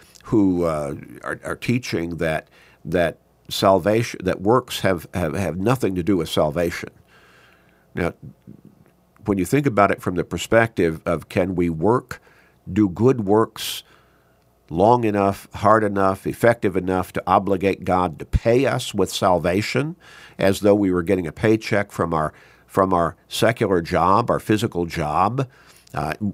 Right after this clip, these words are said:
every week or every two weeks or every month, however it is that we get paid monetarily? N-,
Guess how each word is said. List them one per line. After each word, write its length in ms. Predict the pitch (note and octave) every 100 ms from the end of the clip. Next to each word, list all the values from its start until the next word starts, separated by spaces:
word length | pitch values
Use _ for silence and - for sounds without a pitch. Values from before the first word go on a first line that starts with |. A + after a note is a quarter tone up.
| -
every 280 | G2 F#2+ G2+
week 340 | F#2 A2 B2+
or 140 | E2+ E2
every 200 | F#2+ F#2+
two 240 | - A2+
weeks 360 | G2 A2+ B2 F2
or 100 | E2
every 200 | F2 E2+
month, 300 | F2 A2 -
however 460 | F2 F2 F#2 F2
it 80 | E2
is 220 | F#2+ F#2+
that 140 | F#2+ C2+
we 100 | F2
get 180 | E2+ -
paid 480 | F2 F2+ G2+ C3 B2 - - _ -
monetarily? 840 | E2 F2+ G2 - G2+ G2+ A2 E3+ F#3+ _ _ _
N-, 120 | -